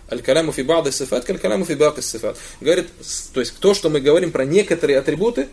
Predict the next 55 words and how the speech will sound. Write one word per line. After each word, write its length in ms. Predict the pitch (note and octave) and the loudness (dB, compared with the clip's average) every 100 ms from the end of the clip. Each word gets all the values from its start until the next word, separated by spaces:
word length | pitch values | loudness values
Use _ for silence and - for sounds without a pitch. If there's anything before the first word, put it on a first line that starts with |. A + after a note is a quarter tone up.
| - | 2
то 140 | G3 | 2
же 80 | A3+ | 2
самое 240 | B3 C#4+ | -2 0
мы 60 | G3 | 2
говорим 180 | G3 F#3 | 2 2
про 140 | D#3 | 0
остальные. 480 | D#3 C#3+ D#3 F3 C3 - | 0 -2 -2 -4 -6 -6
То 40 | C#3 | -4
есть 140 | B2 | -2
мы 140 | C3 F#3 | 0 2
когда 260 | F#3+ G3 | 4 4
говорим, 240 | F#3+ G3+ F#3+ | 4 2 2
ты 140 | F3 | 2
говоришь: 260 | E3+ F#3 - | 2 0 0
«Аллах 240 | C#3+ D#3 | 4 4
живой», 400 | C3 C#3 C3+ G#2 - - | 2 2 0 0 -8 -10
а 80 | B2 | -2
я 160 | C#3+ | 2
что, 140 | D#3 C#3+ | 2 0
не 120 | C#3+ | -4
живой? 340 | C3+ C#3+ G#3 G#3+ - - | -2 0 0 -2 -16 -16
Нет, 360 | A#2+ C3+ A#2+ - | -10 -6 -6 -2
ты 160 | C3+ | 0
живой, 360 | D3+ C#3+ F3 C4 | 2 2 2 2
говорят, 360 | A#3 C3 A2+ - | 2 0 -2 -6
но 140 | C3+ B2+ | -4 0
Аллах 240 | D3+ G#3 | 0 0
живой, 400 | C#3+ C#3 G#3+ A3+ - - | 0 2 2 2 -8 -10
то 60 | C3+ | -8
есть 160 | - - A#2+ A#2 | -8 -14 -14 -12
с-, 100 | - | -6
подо-, 260 | A#2 B2 B2+ | -4 -2 -2
по-, 160 | B2+ | -2
подобно 340 | C3 C3+ F#3+ E3 | -2 -2 -2 0
своему 300 | D#3+ F3 D3 | 0 0 0
величию, 420 | D#3+ F3+ - - - | -2 -4 -8 -14 -14
а 120 | - | -10
ты 120 | G3+ | -4
живой 220 | A3+ B3 | 0 2
подобно 320 | B3 G3 A#3+ G#3+ | 2 4 4 2
своей, 320 | F3+ G3+ G3+ | 2 0 0
то 80 | C#3+ | -6
есть 140 | C3+ | -6
низости 400 | F#3+ G#3 F#3 E3 | -4 -2 -2 -2
и 40 | |
так 140 | C3+ C#3 | -4 -2
далее, 220 | F#3+ F3 | 0 0
то, 100 | E3 | -2
что 120 | D3+ | -4
ты 100 | C#3+ | -6
человек 400 | D3+ B2+ C#3 F3 | -2 -2 0 -2
слабый 340 | - D3+ D3 C3 | 0 -2 0 -4
и 20 | |
так 140 | A#2+ | -4
далее. 220 | A2+ - | -6 -8